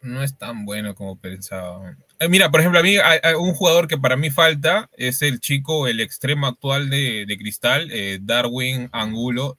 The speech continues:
Es muy parecido a, a Grimaldo y más rápido para mí en, en, en despliegue. O sea, tú le lanzas un balón y el pata es bastante rápido y tiene gol. No lo han convocado tampoco. Pese que ha sido la estrella de la final de,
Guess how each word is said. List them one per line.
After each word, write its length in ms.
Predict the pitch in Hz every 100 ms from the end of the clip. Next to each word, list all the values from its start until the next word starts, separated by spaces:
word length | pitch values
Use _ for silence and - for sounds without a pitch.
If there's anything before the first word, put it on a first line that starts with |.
| -
Es 320 | 117 117 120 120
muy 380 | 120 139 165 139
parecido 800 | - 107 101 - 127 131 127 123
a, 340 | 104 92 90 _ -
a 80 | 107
Grimaldo 600 | 101 104 127 131 143 147
y 100 | 101
más 260 | 110 120
rápido 460 | 127 127 - 104 95
para 180 | 95 98
mí 380 | 104 110 104 95
en, 340 | 95 90 -
en, 180 | - 90 95
en 140 | 104
despliegue. 480 | 104 - 127 117 95
O 60 |
sea, 240 | 92 98 92
tú 120 | 127
le 80 | 131
lanzas 320 | 127 135 139
un 120 | 139
balón 320 | 123 123 139
y 20 | 107
el 80 |
pata 200 | - 107
es 40 | 117
bastante 300 | - 107 113
rápido 440 | 117 - 123 151 _ _
y 100 | -
tiene 200 | 95 113
gol. 300 | 113 113 92 _ _ _ _ _ -
No 120 | 117
lo 80 | 113
han 60 |
convocado 400 | 104 95 95 92
tampoco. 440 | 87 85 92 - _ -
Pese 240 | 117 123
que 60 | 120
ha 40 |
sido 140 | 123
la 80 | 123
estrella 280 | 110 123 123
de 80 | 113
la 80 | 101
final 360 | 98 107 113
de, 340 | 104 98 90